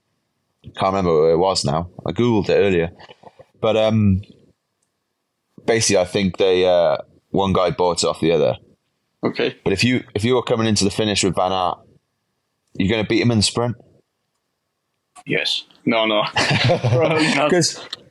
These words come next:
Speaker 1: 'cause I heard that a lot of people saying you can't sprint, mate, but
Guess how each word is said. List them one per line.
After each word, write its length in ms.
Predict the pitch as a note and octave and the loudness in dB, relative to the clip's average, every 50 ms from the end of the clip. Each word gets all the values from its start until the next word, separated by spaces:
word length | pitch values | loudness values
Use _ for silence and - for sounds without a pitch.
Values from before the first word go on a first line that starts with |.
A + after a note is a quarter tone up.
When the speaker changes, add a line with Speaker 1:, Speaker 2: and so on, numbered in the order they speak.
| _ _ | _ _
Speaker 1:
'cause 80 | - - | -4 -2
I 100 | C#3 C3 | -2 0
heard 260 | D3+ D#3 F3+ F3+ C#3+ D3+ | 2 2 2 2 2 2
that 100 | D#3 C#3+ | 0 2
a 40 | |
lot 120 | D3+ E3+ D#3 | 2 0 0
of 60 | C3+ | 2
people 220 | - E3+ E3 - D3+ | 2 0 0 2 0
saying 260 | - - E3+ F3 D#3+ | 0 2 2 2 2
you 80 | D3 B2+ | 0 0
can't 240 | - D3+ D3+ C#3+ | 0 -2 -2 -2
sprint, 300 | - - - D#3+ E3+ D#3 | -4 -2 0 0 0 2
mate, 220 | B2+ B2+ G2+ F2 F#2 | 0 0 -2 -2 0
but 340 | - A#2 A2+ A2 - - - | 2 2 4 4 2 -2 -10